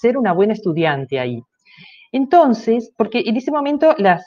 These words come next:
las niñas acá lo que hacían más que nada era estudiar algo que se estudiaba acá, que era magisterio,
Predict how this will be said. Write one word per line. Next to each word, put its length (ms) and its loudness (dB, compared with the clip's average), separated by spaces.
las 200 -2
niñas 480 0
acá 260 2
lo 100 2
que 100 -4
hacían 340 -4
más 100 -4
que 140 -6
nada 320 2
era 120 -4
estudiar 380 0
algo 240 0
que 80 -6
se 120 -12
estudiaba 400 -2
acá, 260 0
que 80 -6
era 100 0
magisterio, 760 -2